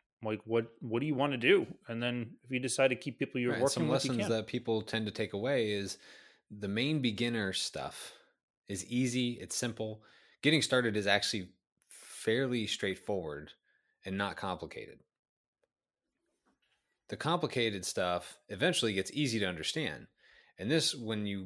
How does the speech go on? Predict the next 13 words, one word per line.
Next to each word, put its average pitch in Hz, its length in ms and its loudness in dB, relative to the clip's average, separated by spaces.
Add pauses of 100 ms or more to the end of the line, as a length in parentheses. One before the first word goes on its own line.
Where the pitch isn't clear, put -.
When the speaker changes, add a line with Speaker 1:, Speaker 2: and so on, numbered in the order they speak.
Speaker 2:
get 151 200 4
to 107 80 0
that 139 220 2
spot, 82 440 -2
this 127 200 0
unlocks 92 400 -2
your - 80 -10
confidence, 113 600 -6
which - 180 -6
gives 101 180 -4
you 98 80 -4
the 87 100 -6
momentum 85 680 -4